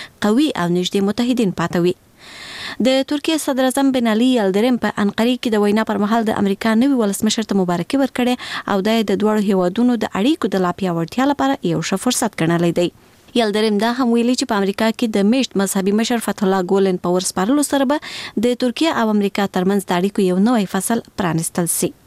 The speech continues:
د چین د بهرنیو چارو وزارت ویلي چې هیواد یې حاضر دی د امریکا د نوې ادارې سره د دواړو هیوادونو د اړیکو د لا ښه کولو لپاره کار وکړي. د جرمني صدر اعظم انګلا میرکل د امریکا او جرمني د ګډو ارزښتونو پر اساس له هغه هیواد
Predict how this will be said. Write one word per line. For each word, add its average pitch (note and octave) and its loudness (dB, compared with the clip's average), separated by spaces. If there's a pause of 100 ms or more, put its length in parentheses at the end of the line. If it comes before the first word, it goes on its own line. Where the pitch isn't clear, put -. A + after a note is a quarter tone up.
(320)
د C4 2
چین E4+ 0
د C#4+ 0
بهرنیو C4+ 2
چارو G#3 0
وزارت G3 -2
ویلي C#4+ 2
چې C4 0
هیواد A#3+ 0
یې A#3 0
حاضر G3 0
دی G3+ 4
د - -2
امریکا G#3 0
د G#3+ 2
نوې C#4 2
ادارې F#3 0
سره F3+ -2
د G3 0
دواړو B3+ 2
هیوادونو A3+ 2
د - -4
اړیکو B3+ 0
د F#3+ 0
لا F3+ 0
ښه F#3+ -2
کولو F#3 2
لپاره G3 -2
کار E3 0
وکړي. E3+ -2 (640)
د G3+ 0
جرمني G3+ 2
صدر F#3+ 2
اعظم G#3 0
انګلا F#3+ 2
میرکل B3+ 0 (380)
د B3 0 (100)
امریکا A#3+ 0
او A3 -2
جرمني A3 2
د G#3 0
ګډو G#3+ -2
ارزښتونو G3 -2
پر - -4
اساس F3 -2
له E3 0
هغه F3+ 0
هیواد G3+ 0